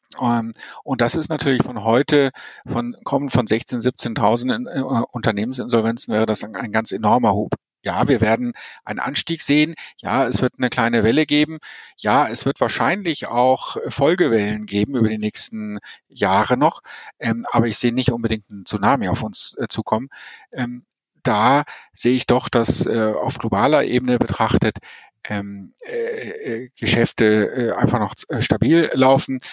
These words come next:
Ähm, und, äh, da bin ich eigentlich auch Optimist, ähm, dass wir mit dem Zuwachs an Impfkampagne, äh, momentan dann auch sehr, sehr schnell wieder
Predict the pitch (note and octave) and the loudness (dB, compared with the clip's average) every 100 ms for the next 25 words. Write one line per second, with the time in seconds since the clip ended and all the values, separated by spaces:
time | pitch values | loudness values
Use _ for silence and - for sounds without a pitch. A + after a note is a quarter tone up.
0 | - - - - A2+ A2+ A2+ - - A2 | -16 -18 -6 -2 0 0 -4 -2 0 2
1 | G#2+ - - A#2+ G#2+ - - - G#3+ A3+ | 0 -6 -4 -4 -4 -6 -6 -2 -2 -2
2 | G#3 - G#3+ G#3 F#3 - A2+ - G2 F#2+ | -4 -4 -4 -4 -4 0 0 0 0 0
3 | - - - - - G2 G2 - G2+ - | 0 -6 -16 -8 -6 -6 -6 -2 0 4
4 | G#2+ G2 G2+ G#2 G#2 G2 F#2+ - _ - | 4 4 0 -2 2 2 -2 -14 _ -20
5 | _ - D3+ C#3+ - A2 C3+ C3+ C3+ A#2+ | _ 2 4 4 2 -2 -2 -2 0 0
6 | A#2+ A2+ A2+ A2+ - - - - A2+ A2 | 0 0 2 2 0 -12 -20 -6 -2 0
7 | G#2+ G#2+ A2 G2+ G#2+ - G2+ A2 G2+ A2 | 0 0 0 -2 -2 -2 0 2 2 2
8 | G#2+ G2 G2+ G#2 | 0 0 2 0